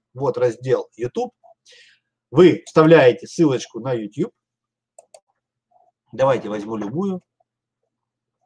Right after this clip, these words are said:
Вот, даже Алексея. Вставляем сюда ссылочку на задание.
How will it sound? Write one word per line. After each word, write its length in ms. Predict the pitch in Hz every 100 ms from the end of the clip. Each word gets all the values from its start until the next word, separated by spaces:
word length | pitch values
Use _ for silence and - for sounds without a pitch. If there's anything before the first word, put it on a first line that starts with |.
| _ _ _ _ _ _ _ _ _ _ - _ _ _ _ _ _ _ _ _ _ _ _ _ _ _
Вот, 340 | 113 113 113 _
даже 320 | 120 123 120
Алексея. 640 | 120 117 - 131 113 107 - _ _ - - _ _ _ _ _ _ - - _ _ - - - - - _ _
Вставляем 520 | - 156 160 156 127
сюда 240 | 117 123
ссылочку 520 | 113 139 120 107 - 107
на 100 | 104
задание. 560 | 107 165 208 196 196